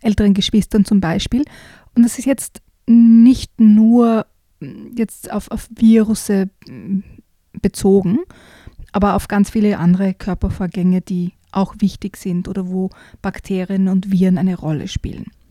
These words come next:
Also es beginnt sozusagen im Mund und bei der Nase und da lese ich gleich ein, ein kleines Stückchen vor.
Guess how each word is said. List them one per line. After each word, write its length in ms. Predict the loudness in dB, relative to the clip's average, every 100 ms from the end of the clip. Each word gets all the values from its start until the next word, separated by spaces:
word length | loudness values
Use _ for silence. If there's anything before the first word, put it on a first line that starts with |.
| _ -20 -20 -20 _
Also 180 | -2 0
es 120 | -2
beginnt 420 | -2 2 4 4
sozusagen 680 | 0 -8 -2 0 4 4 2 -2
im 160 | 2 4
Mund 420 | 6 6 4 2
und 120 | -4
bei 100 | -2
der 100 | -2
Nase 600 | -2 0 -2 -2 -4 -4 -6 _ _
und 60 | -4
da 60 |
lese 260 | -2 -4 -6
ich 80 | -6
gleich 240 | -8 0
ein, 220 | 0 0 0
ein 220 | 0 0 -2 _ -6
kleines 300 | 0 0 -2
Stückchen 360 | -12 -6 -6
vor. 280 | -6 -10